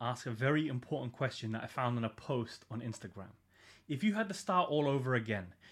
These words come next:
knowing what you know now, what would you do differently?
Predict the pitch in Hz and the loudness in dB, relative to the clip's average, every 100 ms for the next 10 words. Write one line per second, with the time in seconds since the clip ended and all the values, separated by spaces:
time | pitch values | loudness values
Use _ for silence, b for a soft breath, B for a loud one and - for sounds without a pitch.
0 | B 123 131 151 180 165 160 151 135 135 | B -2 0 2 2 2 0 -2 -2 -2
1 | 135 110 98 110 120 135 117 123 117 120 | 0 -2 -2 -2 -2 -2 -2 -2 0 0
2 | 110 - 104 104 107 | -2 -6 -14 -16 -16